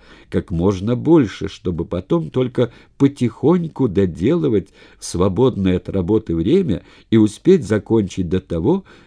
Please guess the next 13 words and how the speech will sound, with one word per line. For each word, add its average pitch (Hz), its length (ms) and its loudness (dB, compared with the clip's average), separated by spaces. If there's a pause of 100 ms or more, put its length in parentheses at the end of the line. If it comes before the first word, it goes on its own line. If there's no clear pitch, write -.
как - 260 -8
мне 92 240 0
стукнет 143 720 -4
сорок - 600 -4
пять, - 440 -12 (420)
чтобы 117 380 2
встретить 135 720 0
пенсионную 110 880 0
перспективу 196 1200 -4
во 87 180 0
всеоружии. 82 1000 -4 (380)
У 117 100 6
меня 170 480 2